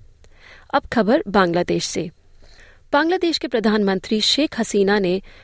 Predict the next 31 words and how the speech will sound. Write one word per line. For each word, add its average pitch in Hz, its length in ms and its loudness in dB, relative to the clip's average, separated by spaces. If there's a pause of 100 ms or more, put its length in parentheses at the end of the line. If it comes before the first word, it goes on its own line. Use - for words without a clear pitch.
(120)
विरोधी 247 480 4
बांग्लादेश 196 800 2
नेशनलिस्ट 208 680 0
पार्टी 180 320 -2
के 190 200 0
नेतृत्व 185 600 0
में 185 260 0 (440)
बहिष्कार 240 480 2
के 220 160 2
बावजूद 185 520 0 (400)
पांचवी 277 440 2
बार 180 260 2
चुनाव 185 400 0
जीत 175 320 -4
लिया 180 140 6
है। 190 220 0 (520)
शेख - 280 0
हसीना 285 320 2
की - 160 -2
इस 226 180 -2
जीत 220 180 -2
को 233 160 4
विपक्ष 202 460 0
की - 160 -4
आलोचना 196 560 0
का 214 120 -2
सामना 185 400 0
करना 190 400 0 (100)
पड़ 180 160 2
रहा 175 260 0
है, 180 220 0